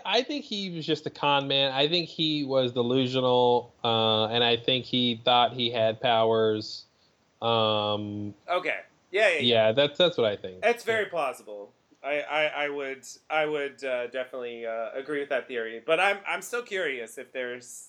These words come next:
Speaker 2: if there's gonna be another thing with him, even if it's still, you know,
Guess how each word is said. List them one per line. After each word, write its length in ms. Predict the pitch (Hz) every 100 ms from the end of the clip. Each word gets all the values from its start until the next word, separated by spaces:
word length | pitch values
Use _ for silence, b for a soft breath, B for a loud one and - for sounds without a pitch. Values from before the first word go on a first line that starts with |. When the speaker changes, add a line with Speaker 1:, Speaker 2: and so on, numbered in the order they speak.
| _ -
Speaker 2:
if 140 | 156
there's 180 | 214 185
gonna 200 | 226 214
be 100 | 202
another 260 | 175 156
thing 240 | 151 156 143
with 140 | 123
him, 220 | 127 113 110
even 260 | 160 185 175
if 180 | 151 156
it's 200 | 147 -
still, 540 | - 139 131 123 120 _ _ _
you 120 | 135
know, 240 | 127 101